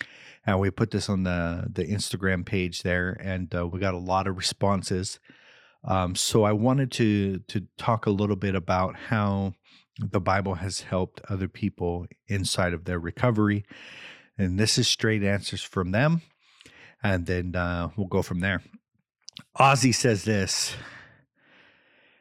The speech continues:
uh, "In every way, once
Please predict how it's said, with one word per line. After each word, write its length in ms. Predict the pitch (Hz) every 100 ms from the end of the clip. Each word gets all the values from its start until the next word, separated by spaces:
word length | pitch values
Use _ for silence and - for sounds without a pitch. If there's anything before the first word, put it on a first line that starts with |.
| _ -
uh, 360 | 104 104 98 95
"In 160 | 117 120
every 320 | 131 131 127
way, 480 | 107 110 110 92 80 -
once 720 | 95 110 143 151 - - -